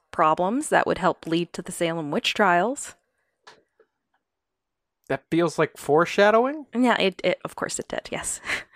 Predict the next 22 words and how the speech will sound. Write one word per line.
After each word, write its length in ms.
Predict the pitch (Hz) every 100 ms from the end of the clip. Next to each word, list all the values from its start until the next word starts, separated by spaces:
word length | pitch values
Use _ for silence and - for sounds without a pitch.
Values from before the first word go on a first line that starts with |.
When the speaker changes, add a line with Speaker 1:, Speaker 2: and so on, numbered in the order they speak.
| - - 294 - - 226
Speaker 1:
The 180 | 202 190
sixteen 480 | - 226 - 208 180
eighties 380 | 180 185 190
and 160 | 165 170
sixteen 440 | 175 - - 170
nineties 460 | 165 175 202 156 156
are 100 | 156
now 260 | 160 165 170
known 300 | 170 170 165
as 300 | - 160 -
the 120 | 151
Maunder 560 | 151 156 185 214 202 180
Minimum, 600 | 165 190 220 - - - - - - -
a 80 | -
time 440 | - - 196 202 175
of 120 | 165
extremely 920 | - - - - - 277 269 262 254
cold 380 | - - 208 208
winters 480 | 202 196 208 196 -
and 200 | 170 160
dry 300 | 160 160 160
summers. 720 | - - - - - -